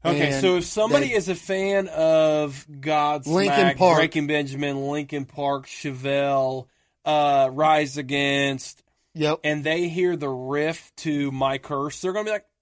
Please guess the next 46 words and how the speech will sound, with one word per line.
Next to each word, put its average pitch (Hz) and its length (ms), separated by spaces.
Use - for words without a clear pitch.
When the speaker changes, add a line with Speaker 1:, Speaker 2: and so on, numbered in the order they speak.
Speaker 1:
"Oh, 381 180
okay, 320 500
that's 220 140
Speaker 2:
And 147 80
then 160 120
Speaker 1:
cool." 208 80
Speaker 2:
they 214 120
hear 202 180
that 202 220
fucking 202 360
chorus. 214 560
Speaker 1:
But 165 160
then 269 140
they 269 100
hear 254 140
the 226 100
screaming, 214 480
they're 202 100
like, 170 180
"Man, 180 320
he's," 170 320
then 208 260
they're 202 160
like, 185 160
"Oh, 220 140
it's 208 120
kinda 208 220
bouncy," 170 380
and 170 80
then 170 120
they 170 80
hear 175 120
the 151 80
Speaker 2:
Yeah. 120 80
Speaker 1:
chorus, 165 300
and 156 80
they're 143 60
like, 131 140
"Okay." 277 460
You, 151 260
Speaker 2:
See 135 100
Speaker 1:
I 156 100
Speaker 2:
where 143 100
Speaker 1:
did 180 80
Speaker 2:
I'm 175 40
Speaker 1:
exactly 170 300